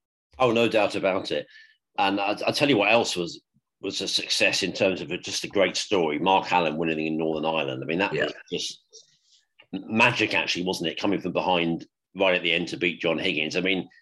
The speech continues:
Speaker 1: that was a febrile night and a half, wasn't it? I mean, and just a tournament he hadn't done that well in before, but to go all the way and win it, I mean, it was, it was,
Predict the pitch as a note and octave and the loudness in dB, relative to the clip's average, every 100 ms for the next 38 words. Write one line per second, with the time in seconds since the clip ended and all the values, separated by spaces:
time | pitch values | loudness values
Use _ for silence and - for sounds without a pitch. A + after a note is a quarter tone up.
0 | _ _ - _ _ - C#3+ G#2+ - - | _ _ -20 _ _ 0 2 2 -2 -2
1 | C3+ A2+ - F#2 F2+ E2 F2 F2+ C#2+ D#2 | 2 2 2 4 4 4 4 2 0 -2
2 | D2+ E2+ D2 - F2 D#2+ C#2+ C2 C#2+ E2 | 0 0 0 -2 -6 -6 -6 -4 -2 -2
3 | E2+ E2+ E2 G#2+ - - _ - - _ | 0 -2 0 0 0 -4 _ -20 -20 _
4 | _ _ - - F#3 G3+ D#3+ B2+ E3+ D3+ | _ _ -6 0 2 4 4 2 0 2
5 | D3+ C3+ C3 A2+ B2 A2 F#2+ G2 - A#2+ | 4 4 4 2 2 4 2 -2 2 2
6 | C#2+ A1+ B1+ - _ _ _ _ _ _ | 2 -2 -6 -10 _ _ _ _ _ _
7 | _ - A2 - C#3 D3+ D3 A#2+ G#2 G#2+ | _ -4 -2 -2 0 4 6 6 4 4
8 | G2 F2 G2 F#2+ D2 C2 G2+ G#2 A2+ A2+ | 4 2 2 2 0 -2 0 0 0 -2
9 | - - - A#2+ B2 A#2+ - - | -4 -8 -6 -6 -4 -8 -8 -12